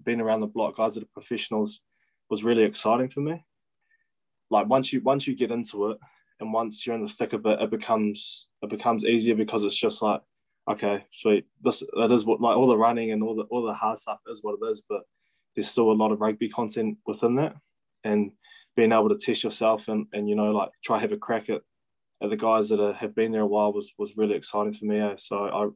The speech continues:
I, I, I thoroughly enjoyed it, eh? I guess it just, um, it definitely made me a better player as, as, like,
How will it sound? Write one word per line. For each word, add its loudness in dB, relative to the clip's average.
I, 0
I, 0
I -4
thoroughly 0
enjoyed 2
it, 0
eh? -4
I -6
guess 0
it -2
just, 0
um, 0
it -6
definitely 4
made 0
me 2
a 4
better 0
player -4
as, -6
as, 0
like, 0